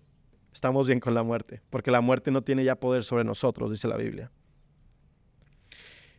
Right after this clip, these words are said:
También estoy convencido de que Jesús tuvo un tipo de miedo que ni uno de nosotros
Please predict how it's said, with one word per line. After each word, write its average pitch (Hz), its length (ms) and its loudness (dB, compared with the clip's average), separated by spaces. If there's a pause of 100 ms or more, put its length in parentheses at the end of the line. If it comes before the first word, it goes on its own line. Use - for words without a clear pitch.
También 151 340 6
estoy 165 520 6 (320)
convencido 147 500 4
de 160 80 2
que 156 100 -2
Jesús 147 720 0
tuvo 156 200 2
un 165 100 2
tipo 170 320 0
de 147 100 6
miedo 147 440 6
que 143 120 2
ni 143 180 2
uno 175 260 4
de 170 80 2
nosotros 139 840 0